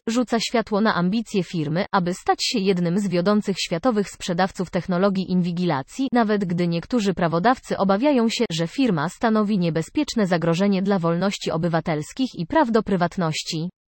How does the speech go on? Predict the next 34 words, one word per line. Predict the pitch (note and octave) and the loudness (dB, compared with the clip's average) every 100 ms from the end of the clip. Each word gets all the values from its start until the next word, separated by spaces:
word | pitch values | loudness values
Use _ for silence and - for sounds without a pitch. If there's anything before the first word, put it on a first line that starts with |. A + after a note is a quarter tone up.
| _ _ _ _ _ - | _ _ _ _ _ -8
Facebook, | - D#3 D#3 F#3+ C#4+ - | -2 -2 -2 -2 -2 -4
który | - A#3 G3+ | -2 2 4
zabrania | G#3+ G#3 A3+ A#3 | 4 4 4 2
automatycznego | F#3+ F3+ F#3 E3+ F3+ F3 B3 G#3 F#3+ | 0 0 0 0 -2 -2 0 2 2
kopiowania | F3 F#3+ F3 B3 G#3+ | 0 0 2 4 4
lub | F3+ E3+ - | 2 0 -2
wycinania | F#3 - G3 G3 F#3+ E3+ | -4 0 0 2 2 0
danych | F3+ D3+ D3+ B3 A#3+ | 0 0 0 0 2
ze | A3 | 0
swojej | - G3+ F3 F3 | 0 -2 -2 -2
platformy | F#3 E3 - C4+ G3 | -4 -2 2 4 4
i | - G#3 | 2 2
ma | B3+ | 2
zespół | F#3 A3 - G3 F3+ | 2 0 -2 -4 0
do | G3+ | -2
spraw | - D#4+ D4 G#3+ | 0 2 2 2
nadużywania | F#3 F3 F3 F3 G3 F3+ | 2 2 0 2 2 2
danych | F3+ G3 F#3 | 2 2 2
zewnętrznych, | E3+ E3+ D#3+ C3+ C#3 - C4+ - | 0 0 0 -2 -4 -2 -2 0
zakazał | G#3 G3 B3+ A#3 | 0 2 2 2
założycielowi | G3 F3 E3+ E3 F#3 F#3+ A3 F#3 | 2 2 2 0 0 0 0 -2
Clearview, | - F#3 F3 E3+ - | -2 -2 0 -2 -4
Hoon | F3 D#3 G#3 | -4 0 0
Ton | G#3+ G#3+ G3+ F#3 | 2 2 4 4
Det, | F3+ G3 - | 2 -2 -2
dostępu | F3 E3 D4 B3+ A3 | -2 0 2 2 2
do | G#3 G3+ | 0 0
swojej | - F3+ D#3 | 0 -2 -2
strony | D#3+ - C#4 G#3+ | -4 0 2 2
i | F#3 F#3 | 2 0
wysłał | A3+ - G3+ G3+ | -2 0 -2 0
firmie | - A#3+ G3 | 0 2 2
zaprzestanie | E3+ D3+ E3+ - D#4 C4+ | 2 -2 -4 -2 2 2
działalności. | F#3+ F#3+ F3 F3 D#3 - - D#3+ | 4 4 2 2 -2 -4 -6 -6